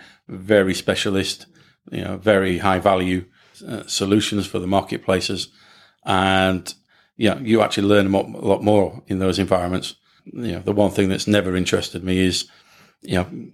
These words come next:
going around selling Mars bars and, uh, you know, uh, if you wanna buy 'em, the ten pence each. Well, that's not what I do. You know, it's all about features, benefits, value, what you can deliver, and the benefit you can deliver to the customer.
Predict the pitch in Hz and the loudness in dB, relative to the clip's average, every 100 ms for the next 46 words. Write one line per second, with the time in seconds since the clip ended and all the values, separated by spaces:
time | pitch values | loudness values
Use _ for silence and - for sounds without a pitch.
0 | _ _ _ - 98 92 87 - 92 92 | _ _ _ 0 2 4 0 0 0 2
1 | 95 90 95 95 90 92 90 107 - - | 2 2 2 2 0 -4 -6 -8 -8 -16
2 | - - _ 92 92 110 117 - _ - | -20 -20 _ -2 -2 -6 -10 -14 _ -2
3 | 101 95 101 95 92 92 98 87 95 87 | 0 2 2 2 2 0 -2 0 0 2
4 | 107 - 95 90 - 120 95 - - 98 | 0 0 -4 -4 -8 -8 -6 -2 -2 0
5 | 95 87 95 - _ _ _ _ _ 113 | 0 0 -2 -4 _ _ _ _ _ -4
6 | 90 95 - 113 104 92 95 - - _ | -4 -4 0 2 4 2 0 -4 -12 _
7 | - - 98 - 98 95 98 90 98 95 | -6 -2 0 -2 -6 0 0 0 -2 -4
8 | 101 101 92 95 92 95 _ _ - 104 | 0 0 2 -2 -4 -8 _ _ -4 0
9 | 101 104 90 98 87 95 90 92 87 _ | 0 0 -4 -6 -2 0 2 2 -2 _
10 | _ _ _ _ 104 92 92 95 95 95 | _ _ _ _ -2 2 2 2 0 0
11 | 98 95 92 113 110 98 95 98 98 92 | 0 0 0 -4 -4 -8 -4 -2 0 -2
12 | - 92 123 110 - 87 | -8 -6 -4 -4 -6 -14